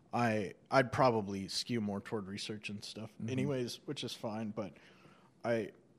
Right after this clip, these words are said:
Speaker 1: I think, uh, but that being said, like, day to day, there's not, that's not the, that's not the mo-, system that we're in. And so what happens, I think, is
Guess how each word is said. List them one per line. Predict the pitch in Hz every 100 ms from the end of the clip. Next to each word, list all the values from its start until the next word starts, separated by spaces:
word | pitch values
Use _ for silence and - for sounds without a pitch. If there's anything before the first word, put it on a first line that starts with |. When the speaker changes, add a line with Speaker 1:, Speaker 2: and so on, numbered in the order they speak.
| -
Speaker 1:
I | 131
think, | - 135 123 - - - - - - - - - 180
uh, | 143 - -
but | 151 131
that | 123
being | 123 104
said, | - 143 127
like, | 107 104 - - -
day | 135 117
to | 95
day, | 113 123 95 95 - _ _ _ - - 123
there's | 117 104 113
not, | 107 107 95 - - _ _ - - - - - _ - - -
that's | 147 139 135 127
not | 117 107 107 -
the, | 110 92 92 - - - _ _ - _ _ - _ - - -
that's | 135 -
not | 143 -
the |
mo-, | 110 113 107
system | - 175 - 135
that | 104
we're | 87 98
in. | 98 104 - -
And | 120 113
so | 131 113 107 104 - - _ _ -
what | 113 104
happens, | 120 113 117 107 98
I | 107
think, | 117 104 - - 110
is | 104 98 90 -